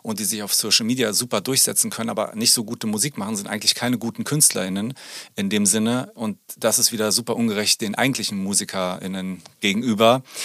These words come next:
weil die natürlich für ihre Kunst leben und nicht für Social Media und aber benachteiligt werden in der öffentlichen Wahrnehmung, weil die halt auf Social Media sich nicht so gut ausdrücken können. Und so könnte ich dir jetzt in jedem Punkt, der sozusagen von der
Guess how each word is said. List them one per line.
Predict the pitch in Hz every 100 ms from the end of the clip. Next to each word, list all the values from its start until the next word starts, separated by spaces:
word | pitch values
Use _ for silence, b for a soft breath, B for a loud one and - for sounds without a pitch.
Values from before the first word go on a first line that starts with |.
| B B
weil | 92 101 101 104 104 104 -
die | 120
natürlich | 120 113 117 -
für | 113
ihre | 95
Kunst | - 185 -
leben | 113 107 101
und | 104
nicht | 104
für | -
Social | 104 110 101 110
Media | 139 123 104 113
und | - 104 101 -
aber | 107
benachteiligt | 101 104 123 - 104 98 -
werden | 98 101
in | 98
der | 110
öffentlichen | 107 98 - 98
Wahrnehmung, | 113 127 101 98 107 98
weil | 101
die | 92
halt | 107
auf | 104
Social | - 104 -
Media | 127 147 98
sich | 101
nicht | 101 90
so | 98
gut | 92
ausdrücken | 107 95 101 - 92
können. | 92 90 B B B B B
Und | - 101 101 - - _ _
so | 101 120
könnte | 120 123 -
ich |
dir | 123 107
jetzt | 110 - -
in | 107
jedem | 101 135 143 135 139 - -
Punkt, | 131 139 143 -
der | 104 101
sozusagen | 107 - 110
von | 98 107 101
der | 98 92